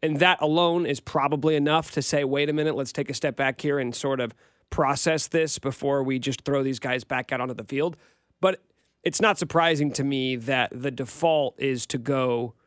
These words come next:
to what they always do, which is, "All right, like, we, we played through everything. We're gonna play through this." You're right. Like, they could have made the decision sooner. Again, I don't think history is going to remember that the N F L took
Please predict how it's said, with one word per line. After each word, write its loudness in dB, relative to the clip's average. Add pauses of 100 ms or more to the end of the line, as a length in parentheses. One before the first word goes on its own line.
(140)
to -2
what -2
they -2
always -2
do, -8
which -8
is, -4 (480)
"All 2
right, 2 (640)
like, -4
we, 0
we -2
played -2
through 0
everything. 2
We're 0
gonna 2
play 0
through 0
this." 0 (540)
You're 0
right. 4
Like, 0
they -2
could 0
have -2
made 0
the -2
decision -2
sooner. 0
Again, 0 (260)
I 2
don't 2
think -2
history 0
is -2
going -2
to -4
remember 0
that -2 (120)
the -2
N 0
F -2
L 0
took -4